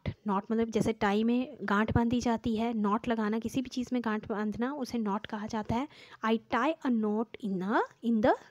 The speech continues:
rope। नंबर टू है break, बी आर ए के ई, जिसका मतलब होता है, अ, ब्रेक जैसे गाड़ियों में ब्रेक होती है, साइकिल में ब्रे-, ब्रेक होती है। The brakes of my bicycle have become weak।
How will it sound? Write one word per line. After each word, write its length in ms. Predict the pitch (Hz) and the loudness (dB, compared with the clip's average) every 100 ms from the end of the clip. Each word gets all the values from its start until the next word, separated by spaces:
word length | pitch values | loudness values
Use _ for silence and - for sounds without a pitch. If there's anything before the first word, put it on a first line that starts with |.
| 208 | 4
rope। 460 | 233 202 - - - _ _ _ - | 8 8 4 -12 -18 _ _ _ -2
नंबर 180 | 190 196 | 0 2
टू 160 | 254 | 4
है 140 | 240 277 | 6 4
break, 300 | 208 226 170 - | 6 6 6 0
बी 160 | 214 220 | 0 2
आर 180 | 208 | 2
ए 80 | 208 | 0
के 140 | 202 208 | 2 2
ई, 300 | 202 202 170 | 2 2 -2
जिसका 260 | - - 196 | -6 -4 -2
मतलब 280 | 202 196 190 | 0 0 0
होता 220 | 208 190 | -2 -2
है, 200 | 190 294 539 _ - _ _ _ _ _ _ - - - - - - _ | 2 0 0 _ -20 _ _ _ _ _ _ -20 -20 -18 -20 -20 -20 _
अ, 60 | 233 294 185 | -4 -2 -2
ब्रेक 420 | 156 185 233 220 | -2 4 4 4
जैसे 200 | 226 240 | 0 0
गाड़ियों 320 | 214 196 226 | 2 2 4
में 140 | 220 208 | 2 2
ब्रेक 220 | 208 202 | 2 0
होती 260 | 202 202 | -4 -2
है, 120 | 196 196 | -2 -2
साइकिल 380 | 208 202 233 | -2 -2 0
में 180 | 214 208 | 0 0
ब्रे-, 360 | 208 202 185 190 | 0 -2 -2 -4
ब्रेक 300 | 196 185 180 | -2 -2 -2
होती 280 | 190 - 185 | -6 -4 -4
है। 220 | 190 - - - - - 202 | -4 -6 -12 -20 -20 -10 -2
The 240 | 214 220 | 2 2
brakes 580 | 196 170 226 285 370 - | 2 0 4 4 4 4
of 220 | 262 - | 2 2
my 220 | 190 180 196 _ - | -2 -2 -4 _ -6
bicycle 720 | 190 170 170 196 - 202 233 277 - - | -2 -2 -2 -6 -2 -2 -2 -6 -10 -4
have 200 | 175 180 | -4 -2
become 380 | 180 - 196 202 | -4 0 0 2
weak। 380 | 269 247 - | 2 0 -4